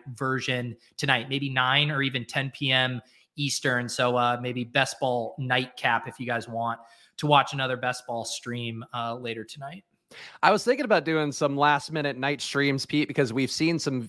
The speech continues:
Speaker 2: quality views going on in the late night windows. And, you know, I feel like, uh, we seem to be missing out on a,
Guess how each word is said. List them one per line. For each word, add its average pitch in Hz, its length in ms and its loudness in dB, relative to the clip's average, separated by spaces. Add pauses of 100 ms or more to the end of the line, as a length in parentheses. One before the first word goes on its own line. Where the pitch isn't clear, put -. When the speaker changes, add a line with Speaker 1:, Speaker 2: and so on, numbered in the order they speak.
(120)
Speaker 2:
quality 196 440 6
views 156 360 -6
going 180 260 4
on 175 160 8
in 170 60 2
the 156 80 0
late 165 240 2
night 165 220 2
windows. 170 480 4
And, 120 120 2 (300)
you 120 80 0
know, 113 160 6
I 113 120 6
feel 143 200 6
like, 147 220 6
uh, 123 340 6 (100)
we 151 160 -2
seem 220 180 -2
to 220 80 4
be - 0 -
missing 196 300 4
out 196 160 8
on 160 140 4
a, 139 120 4